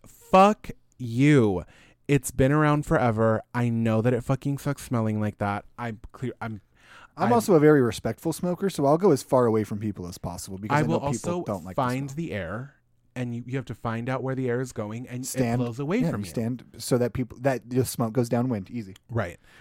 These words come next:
Speaker 2: Ooh, you know what? I might watch an episode of Euphoria tonight 'cause I would, I'm looking at the runtime of J F K.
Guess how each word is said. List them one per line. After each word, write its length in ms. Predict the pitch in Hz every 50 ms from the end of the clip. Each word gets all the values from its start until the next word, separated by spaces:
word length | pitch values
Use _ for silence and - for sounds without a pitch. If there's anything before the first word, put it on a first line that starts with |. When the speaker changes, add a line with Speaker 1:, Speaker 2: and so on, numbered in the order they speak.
| - -
Speaker 2:
Ooh, 160 | 170 180 175
you 140 | 151 147 160
know 160 | 175 196 190
what? 260 | 175 156 151 160 -
I 60 | 147 147
might 240 | 151 160 151 139
watch 180 | 151 147 147 -
an 80 | 151 143
episode 300 | 135 - 151 - 143 127
of 60 | 123
Euphoria 460 | 120 120 110 - - 113 107 107 104
tonight 260 | - - 104 101 101 -
'cause 160 | 131 107 120
I 80 | 117
would, 160 | 117 113 101 101
I'm 140 | 113 117 123
looking 240 | 127 120 135 135 131
at 60 | -
the 80 | 123 113
runtime 340 | 117 117 120 - 131 127 123
of 80 | 113
J 160 | 117 120 117
F 100 | 113 107
K. 300 | - - 117 120 135 160